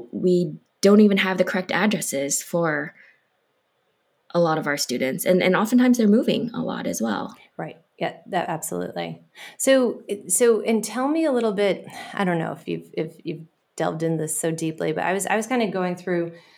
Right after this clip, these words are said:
Speaker 2: the, um, proposal at one point, just highlighting everything that seemed like an incremental cost. Do you have, like, if, if everything remains steady state and B P S doesn't reallocate funding in any way, eh,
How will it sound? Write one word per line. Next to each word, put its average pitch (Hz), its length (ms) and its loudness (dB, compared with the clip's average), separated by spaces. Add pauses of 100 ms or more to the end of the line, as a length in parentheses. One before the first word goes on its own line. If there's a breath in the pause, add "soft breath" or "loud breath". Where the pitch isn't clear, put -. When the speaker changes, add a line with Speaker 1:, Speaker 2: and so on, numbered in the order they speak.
(440 soft breath)
Speaker 2:
the, 185 360 2
um, 170 500 0
proposal 185 400 0
at 160 100 0
one 170 180 2
point, 165 220 0
just 165 120 -2
highlighting 165 460 2
everything 160 360 -2
that - 100 -4
seemed 170 180 -2
like 160 160 -2
an 160 80 0
incremental 160 580 -2
cost. 165 560 -4
Do 220 120 -2
you 277 120 0
have, 202 460 0
like, 180 240 0
if, 214 220 2
if 196 120 -2
everything 226 600 0 (220)
remains 170 400 2
steady 160 260 0
state 156 480 -2
and 170 360 -2 (520 soft breath)
B 202 120 0
P 196 120 0
S 170 220 0 (280)
doesn't 170 520 0
reallocate 170 800 -2 (180)
funding 165 640 0 (560 soft breath)
in 175 120 2
any 175 220 2
way, 170 460 0 (160)
eh, - 100 -6